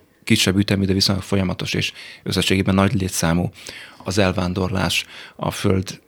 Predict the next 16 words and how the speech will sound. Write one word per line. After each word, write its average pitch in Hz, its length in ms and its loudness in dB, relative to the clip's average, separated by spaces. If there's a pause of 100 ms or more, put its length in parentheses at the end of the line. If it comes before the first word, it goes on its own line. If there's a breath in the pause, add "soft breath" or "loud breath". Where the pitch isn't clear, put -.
(120)
harmadik 92 560 -2
országnak 90 520 0
nevezett 90 500 0
részeiről, 92 720 2
a - 120 -4
föld 92 400 -2
tehetősebb 95 760 -2 (300)
nyugati 110 540 2
világnak 92 420 0
nevezett 92 320 -6
részei 92 360 0
felé. 101 360 2 (680 loud breath)
Ez 101 300 2
téma 101 460 6 (320)
Észak-Amerikától 95 920 0
kezdve 95 560 0